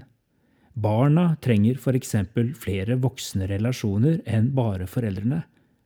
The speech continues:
Alle, både kjernefamilien som bor sammen og aleneboerne, trenger storfamilien. Derfor vil jeg snakke mer om storfamilien og mindre om kjernefamilien.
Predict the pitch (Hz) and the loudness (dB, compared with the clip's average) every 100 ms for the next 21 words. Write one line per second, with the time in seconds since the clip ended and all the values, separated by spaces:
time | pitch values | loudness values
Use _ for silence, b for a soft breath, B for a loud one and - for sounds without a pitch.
0 | _ - 175 101 95 180 - b b b | _ 0 2 2 0 0 -2 b b b
1 | b 160 147 98 98 180 - 165 135 101 | b 4 6 4 0 -2 0 0 2 0
2 | - 127 123 143 143 151 131 107 113 131 | 0 -2 0 0 0 2 0 0 -2 -2
3 | 147 165 202 165 b b - 113 131 139 | 0 2 2 2 b b -4 -2 2 2
4 | 120 95 95 98 107 117 160 170 - - | 4 2 -2 -2 0 2 2 0 -6 -6
5 | 113 107 120 185 - - 151 107 117 123 | 0 2 2 0 -4 -2 -2 0 0 2
6 | 139 190 190 - _ _ _ _ _ _ | 2 0 -2 -4 _ _ _ _ _ _
7 | _ - 113 101 - 131 131 113 107 110 | _ -4 -2 -2 -2 -2 0 0 0 0
8 | 131 - - 120 - 110 107 120 139 _ | -2 -2 -4 -6 -4 0 2 0 -2 _
9 | - 104 120 - 98 - 101 92 101 - | -4 -2 -2 -4 -4 -2 -2 -2 -2 0
10 | 127 117 120 131 165 - 113 120 - 117 | 4 4 4 0 -4 -2 2 2 0 -4
11 | 107 92 98 104 104 110 123 | -4 -4 -2 -2 0 0 -2